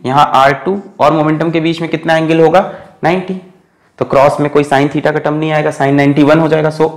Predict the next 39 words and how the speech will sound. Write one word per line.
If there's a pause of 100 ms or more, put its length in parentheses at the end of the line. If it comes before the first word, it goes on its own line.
R
one (540)
into (160)
M
V
one (840)
is
equals
to (140)
R (100)
two (380)
into (140)
M (360)
V (160)
two। (560)
लिख
सकते
हैं,
यहां
से
M
से
M (400)
मर
जाएगा।
तो
यहां
से
मेरे
पास
expression
बनेगा (320)
वी
वन (120)
आर
one (640)
is
equals
to